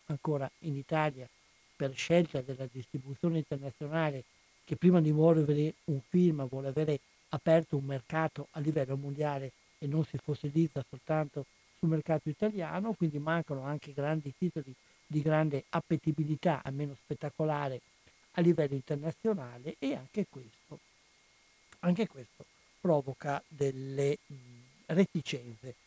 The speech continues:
da parte degli ascoltatori. Comunque gli operatori del mondo del cinema, eh,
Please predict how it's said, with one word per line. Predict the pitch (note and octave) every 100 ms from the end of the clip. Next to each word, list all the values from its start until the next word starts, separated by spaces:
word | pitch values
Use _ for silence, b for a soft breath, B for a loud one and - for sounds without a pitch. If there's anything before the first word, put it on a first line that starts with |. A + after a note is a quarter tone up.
| _
da | - D#3+
parte | - C3 B2 C#3+
degli | B2+
ascoltatori. | B2 - C3 C#3+ - C3+ A#2+ -
Comunque | G#3 A3 G3+ B2+ - _ _ _
gli | -
operatori | D#3 E3 D3+ D3 F#3+ D#3 C3+
del | - C3
mondo | D#3 D#3+
del | C#3+ C#3
cinema, | - F3 C#3 B2 - _
eh, | -